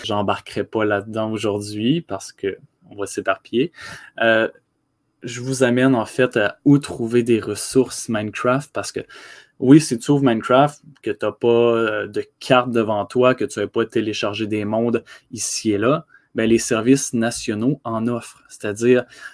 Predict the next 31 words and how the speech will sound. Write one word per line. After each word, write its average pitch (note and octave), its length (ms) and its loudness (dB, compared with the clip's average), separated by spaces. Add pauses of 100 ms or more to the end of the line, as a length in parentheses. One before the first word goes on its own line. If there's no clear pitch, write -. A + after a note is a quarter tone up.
(220)
le A2 160 -4
récit, C3 600 -2
euh, G#2+ 320 -4
maths, A#2+ 400 0
sciences, B2+ 480 -2
technologies A2+ 680 -6 (120)
offre B2+ 320 -4
des A2 160 -2
cartes G#2+ 240 -8
Minecraft. A2+ 560 -6 (300)
Le G#2+ 120 0
récit B2 600 0
domaine A#2 340 0
de A#2 80 2
l'univers G#2+ 260 -2
social A#2 440 -4 (160)
offre D3 380 0 (120)
plusieurs C#3+ 680 2
cartes - 300 -4
Minecraft A2+ 520 -2 (280)
que A3 100 -4
vous D#3+ 240 4
pouvez D3 320 4
utiliser C3 540 0
dans A#2 120 0
d'autres C#3 280 2
contextes. - 680 -8
Je A2+ 140 -12
pense B2+ 280 -2
aux A2 80 -4
sciences C3 520 0